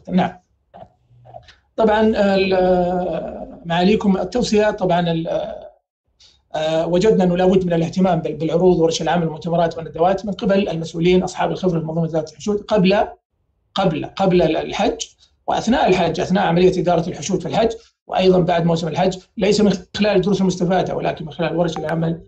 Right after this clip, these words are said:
من خلال ال-، ال-، ال-، المقابلات، من خلال الندوات، من خلال الاجتماعات، ليس من خلال الدروس المستفادة، لأنه كثير من الدروس المستفادة تحفظ بالورق ويعمل معها مثل ما عمل مع الخطط ال-، ال-، الخمسية التي كانت،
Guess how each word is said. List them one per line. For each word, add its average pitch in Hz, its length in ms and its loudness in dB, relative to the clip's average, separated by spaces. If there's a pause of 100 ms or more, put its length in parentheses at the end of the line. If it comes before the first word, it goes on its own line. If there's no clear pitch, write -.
(200)
من 165 100 -12
خلال 165 320 -2
ال-، - 160 -6
ال-، 156 180 -12
ال-، 170 520 -14 (340)
المقابلات، 160 680 -2
من 156 60 -10
خلال 165 240 -2
الندوات، 160 440 0
من 170 80 -8
خلال 175 160 -2
الاجتماعات، 160 540 -4 (260)
ليس 202 340 2
من 208 120 4
خلال 185 160 2
الدروس 175 240 0
المستفادة، 156 500 -2
لأنه 165 200 0
كثير 254 300 0
من 226 60 6
الدروس 190 300 2
المستفادة 180 420 2
تحفظ 240 340 -2
بالورق 202 480 2 (380)
ويعمل 180 640 2
معها 185 240 2
مثل 180 200 -2
ما 165 120 -2
عمل 165 240 0
مع 151 140 -2
الخطط - 400 -8
ال-، - 160 -10 (360)
ال-، - 220 -2
الخمسية 165 540 -2
التي 165 260 0
كانت، 180 340 0